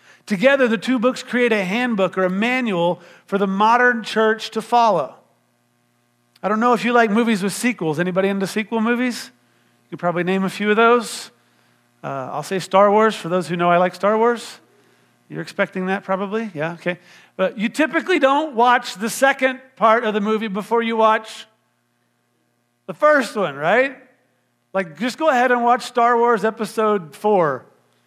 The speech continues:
and then just try to figure out who in the world these people are and why are they doing this, right? You don't know what's happening.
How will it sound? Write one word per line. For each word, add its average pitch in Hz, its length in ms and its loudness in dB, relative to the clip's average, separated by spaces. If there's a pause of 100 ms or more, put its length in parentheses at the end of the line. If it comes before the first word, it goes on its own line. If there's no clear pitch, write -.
(240)
and 165 140 -6
then 175 420 -2
just - 240 -12
try 214 160 2
to 196 60 0
figure 226 280 0
out 165 220 2
who 170 160 0
in 226 60 2
the 208 60 0
world 208 180 2
these 190 140 -4
people 185 320 -6
are 135 180 0
and 135 80 -6
why 165 120 2
are 185 100 2
they 175 140 -2
doing 151 500 -6
this, 120 280 -14
right? 165 160 -2
You 202 60 0
don't 269 180 2
know 277 120 4
what's 269 160 4
happening. 262 560 -2